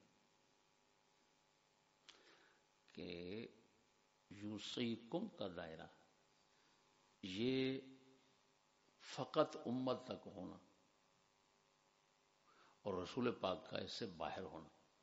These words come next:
یہ اس وقت کے لحاظ سے ہے کہ جس وقت میں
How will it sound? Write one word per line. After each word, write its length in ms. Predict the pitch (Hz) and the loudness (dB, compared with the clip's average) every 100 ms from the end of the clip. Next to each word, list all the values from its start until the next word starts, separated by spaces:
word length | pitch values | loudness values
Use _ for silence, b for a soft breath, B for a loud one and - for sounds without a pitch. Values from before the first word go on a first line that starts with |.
| _ _ _ _ - - - - - - - | _ _ _ _ -20 -20 -20 -20 -20 -20 -12
یہ 240 | - 107 170 - - | -4 2 2 2 0
اس 240 | 117 - 135 | 2 2 6
وقت 320 | 113 117 - - | 6 6 2 -6
کے 120 | 113 | -2
لحاظ 380 | 101 95 82 82 78 | -2 -2 -2 -4 -6
سے 240 | - 82 | -6 -4
ہے 180 | 95 135 - - - _ _ _ _ _ _ - B B B B B B _ | -2 -4 -8 -20 -20 _ _ _ _ _ _ -20 B B B B B B _
کہ 200 | - 131 123 135 151 - - - - - - - - - - _ _ _ _ _ _ _ _ _ _ _ _ _ _ _ _ _ _ | -4 2 4 4 2 -2 -16 -20 -20 -20 -20 -20 -20 -20 -20 _ _ _ _ _ _ _ _ _ _ _ _ _ _ _ _ _ _
جس 380 | 110 117 214 - | 4 12 12 12
وقت 360 | 139 143 - 147 | 12 10 10 2
میں 220 | 110 - | 2 0